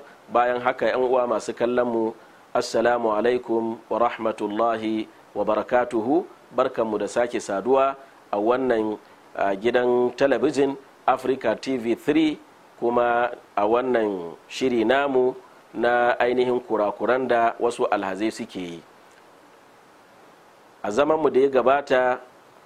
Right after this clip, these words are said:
mun tattauna wasu kurakurai da suke da alaƙa da ainihin ɗawafi. Hakanan kuma yana daga cikin kurakuran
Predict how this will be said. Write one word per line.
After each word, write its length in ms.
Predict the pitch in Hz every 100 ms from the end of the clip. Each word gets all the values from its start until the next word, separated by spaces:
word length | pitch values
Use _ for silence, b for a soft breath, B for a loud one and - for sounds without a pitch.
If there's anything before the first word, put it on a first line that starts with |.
| - -
mun 180 | 117 143
tattauna 580 | 156 156 143 127 123 131
wasu 260 | 135 139 147
kurakurai 580 | 131 113 110 113 135
da 100 | 131
suke 320 | 113 135 135 107
da 120 | 107
alaƙa 520 | 107 127 135 117 113 104
da 260 | 110 110 - -
ainihin 400 | 123 131 123 127
ɗawafi. 520 | - 104 107 95 - 62 - - - - - -
Hakanan 420 | 135 147 135 147
kuma 320 | 156 147 143 147
yana 260 | 165 143
daga 240 | 127 117 120
cikin 560 | 147 139 143 147 147 - -
kurakuran 680 | 127 120 113 - 120 160